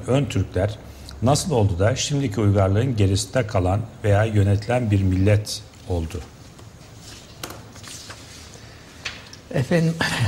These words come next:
Speaker 1: Yani
Speaker 2: biraz
Speaker 1: birdenbire
Speaker 2: koy-
Speaker 1: on altı bin yıl arkasından bugün değil tabii. Arada o yüzlerce
Speaker 2: Evet.
Speaker 1: yıl, binlerce yıl neler oldu onu ayrıca tartışmak lazım ama
Speaker 2: Evet.
Speaker 1: sizin yanıtınızı alalım.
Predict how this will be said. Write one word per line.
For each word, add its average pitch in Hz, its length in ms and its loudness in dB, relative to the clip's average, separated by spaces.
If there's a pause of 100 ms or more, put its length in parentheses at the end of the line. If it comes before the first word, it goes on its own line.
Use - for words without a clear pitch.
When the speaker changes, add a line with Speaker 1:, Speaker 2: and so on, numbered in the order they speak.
(200)
Speaker 1:
Yani 104 140 6
Speaker 2:
biraz 98 140 4
Speaker 1:
birdenbire 127 320 4
Speaker 2:
koy- 202 80 4 (300)
Speaker 1:
on 135 120 2
altı 117 320 0
bin 123 200 0
yıl 123 180 2 (420)
arkasından 120 680 0
bugün 113 420 2
değil 131 220 2
tabii. 90 200 0
Arada 104 500 2 (200)
o 98 260 -2 (440)
yüzlerce 101 520 2
Speaker 2:
Evet. 87 160 -2
Speaker 1:
yıl, 147 180 2 (440)
binlerce 104 440 2
yıl 98 280 0 (600)
neler 110 220 2
oldu 98 340 2
onu 117 300 2 (100)
ayrıca 107 260 2
tartışmak 104 520 0
lazım 95 220 2
ama 165 40 0
Speaker 2:
Evet. 156 100 0
Speaker 1:
sizin 113 200 -4
yanıtınızı 104 440 2
alalım. 87 260 0